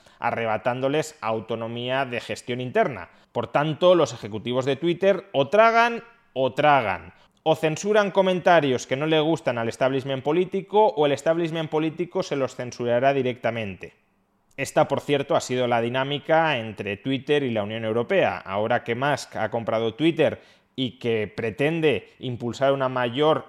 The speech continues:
libertad de expresión, pretende suprimir menos mails y menos cuentas dentro de Twitter, la Comisión Europea está amenazando a Elon Musk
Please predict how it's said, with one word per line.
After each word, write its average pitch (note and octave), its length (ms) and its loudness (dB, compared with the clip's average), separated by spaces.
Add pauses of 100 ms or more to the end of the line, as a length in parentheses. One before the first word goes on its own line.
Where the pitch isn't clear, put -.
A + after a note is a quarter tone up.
libertad B2 520 -2
de C3 60 2
expresión, C3 600 -4 (420)
pretende C#3 480 -4
suprimir C3+ 720 -4 (240)
menos B2 360 -8
mails C#3 460 -2
y G2+ 40 -10
menos A#2 320 -8
cuentas C3+ 560 -4
dentro G#2+ 320 -6
de A#2+ 140 0
Twitter, F3 500 2 (480)
la G#2 360 -2
Comisión G#2 340 -8
Europea B2 680 2
está G2+ 300 -4
amenazando G#2 640 -6
a F2+ 80 -8
Elon G2+ 240 -8
Musk A#2+ 340 -4